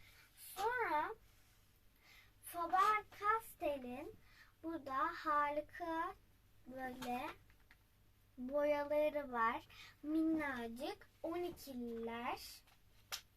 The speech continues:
En sevdiğim renk turuncuyu göstermek istiyorum. Ay.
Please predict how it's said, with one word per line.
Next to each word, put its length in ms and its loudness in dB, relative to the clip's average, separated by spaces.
En 160 0
sevdiğim 520 -2
renk 280 -12
turuncuyu 640 -8
göstermek 800 -10
istiyorum. 840 -12
Ay. 120 -14